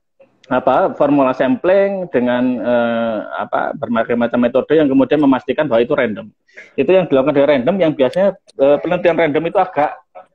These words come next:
agak mahal ya, karena membutuhkan kerja-kerja lapangan yang lama, membutuhkan tim lapangan yang banyak. Nah, ada penelitian-penelitian yang, ya, biasanya cukup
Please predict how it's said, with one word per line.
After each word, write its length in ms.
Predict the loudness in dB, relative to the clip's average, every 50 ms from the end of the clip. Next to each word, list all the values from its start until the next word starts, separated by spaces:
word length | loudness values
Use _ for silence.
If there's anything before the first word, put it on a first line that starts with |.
| -20 -8 -6
agak 280 | -6 -4 -4 -4 -4 -2
mahal 520 | 0 0 -2 0 -2 0 0 2 0 0 -2
ya, 200 | -4 -6 -8 -6
karena 280 | -6 -6 -4 -4 -4
membutuhkan 680 | -2 -2 -2 -2 -4 -4 -6 -6 -6 -4 -4 -4 -4 -6
kerja-kerja 520 | -6 -8 -8 -6 -8 -8 -8 -6 -4 -2 -2
lapangan 320 | -2 -2 -4 -6 -6 -4
yang 160 | -2 -2 -2 -2
lama, 440 | -2 -2 -2 -2 -2 0 0 0
membutuhkan 520 | 0 -2 -2 -2 -4 -4 -4 -4 -4 -4 -6 -8 _ _ _ _ _ _
tim 160 | -2 0 2
lapangan 320 | 0 0 0 -2 -2 0 0
yang 160 | 0 -2 -4
banyak. 360 | -6 -8 -8 -8 -8 -10 -12 _ _ _ _ _ -20 -20 -20 -20 _ _ _
Nah, 320 | -4 -4 -2 -2 -4 -6
ada 400 | -6 -4 -2 0 0 2 0 0
penelitian-penelitian 720 | -2 -2 0 0 0 2 2 2 0 0 2 2 2 2 2 2
yang, 400 | 2 2 2 0 -2 -2 -2 0
ya, 240 | 2 2 2 2 2
biasanya 480 | 2 2 2 2 2 0 0 0 -2 -4 -8 _ _
cukup 320 | -4 -2 -2 -2 -4 -4